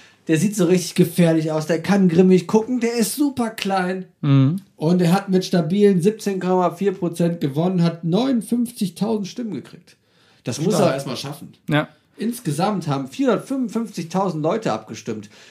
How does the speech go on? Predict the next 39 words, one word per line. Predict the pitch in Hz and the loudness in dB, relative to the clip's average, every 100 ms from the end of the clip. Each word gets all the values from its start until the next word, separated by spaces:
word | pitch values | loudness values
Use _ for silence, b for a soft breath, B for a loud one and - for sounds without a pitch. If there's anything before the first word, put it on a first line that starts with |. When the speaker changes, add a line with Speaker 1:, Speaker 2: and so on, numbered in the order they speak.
| b b - | b b -6
Speaker 1:
Nabu | 147 226 233 143 | -2 0 2 2
hat | 131 - | 0 -2
extra | 233 - 143 | -10 -8 -4
Dieter | - 208 202 | -4 -2 -2
Dojo | 151 175 196 196 | -2 0 0 0
eine | 160 | -4
E-Mail | 156 185 180 | -4 0 0
geschrieben | 139 127 143 131 | 0 -4 -8 -6
und | 135 | -2
gesagt, | 143 156 | 2 4
danke | 180 180 196 | 4 4 4
Leute, | 151 139 139 | 6 6 4
dass | 135 165 | 4 4
ihr | 190 | 4
Werbung | 147 180 190 160 | 4 2 2 0
gemacht | 131 117 110 | -2 -4 -6
habt. | 127 113 - | -8 -8 0
Ohne | 226 220 | 2 2
Speaker 2:
Ja. | 156 147 | 2 2
Speaker 1:
euch | 190 - - b b | 0 -2 -10 b b
wären | 143 175 | 2 4
wir | 196 170 | 4 4
wieder | 185 196 | 4 4
nur | 190 | 2
knapp | 185 190 185 | 2 2 4
dreistellig | 160 165 214 - 165 165 | 4 4 4 4 4 2
geworden. | 160 139 147 147 | 0 0 2 2
Der | 147 151 | -2 -2
erste | 180 180 | -4 -4
Platz | 185 - 196 190 | -4 0 0 0
hätte, | 190 160 | -6 -2
wäre | 185 | 0
wieder | 190 | 0
mit | 185 | -2
fünfzig | 202 208 196 - | -4 -6 -6 -8
Stimmen | 233 220 | -6 -6
entschieden | 202 165 170 156 123 | -6 -6 -4 -4 -2
worden. | 120 | -2
Speaker 2:
Ja. | 151 147 | 0 -2